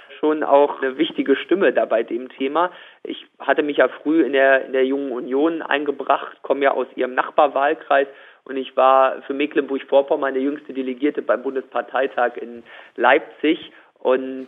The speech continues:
da kamen wir am Delegiertenvorabend aus Mecklenburg-Vorpommern ins Gespräch, als ich gerade Abitur gemacht hatte und sie fragte mich, „Mensch, wie geht's denn jetzt weiter?“ Und dann sagte ich ihr, „Na ja, Jurastudium ist das große Ziel, München, Heidelberg,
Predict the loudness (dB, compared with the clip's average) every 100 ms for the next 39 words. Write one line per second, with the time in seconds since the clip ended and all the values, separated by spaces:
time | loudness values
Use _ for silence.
0 | -2 -2 0 2 2 0 -4 -6 0 0
1 | 0 -6 -4 4 6 6 4 0 0 -6
2 | -6 -8 -8 -8 -8 0 0 0 -4 -6
3 | -8 -12 -14 0 4 4 2 -4 -4 -4
4 | -2 2 2 0 -4 0 0 2 -2 -2
5 | -4 -4 -6 -8 -4 -2 -2 -4 -8 -6
6 | -8 -8 -6 -6 -6 -8 -6 0 0 2
7 | 0 -2 -20 -20 _ -12 -4 -2 2 0
8 | 0 -6 -4 -4 -2 2 4 4 2 -6
9 | _ _ 2 4 4 2 -4 0 0 0
10 | -6 -10 -6 -8 -8 -10 -8 -6 -6 -6
11 | -6 -8 -14 -8 0 4 4 2 -2 -12
12 | _ _ -14 -2 -2 -2 -6 0 0 0
13 | -4 -2 2 4 4 2 2 0 -2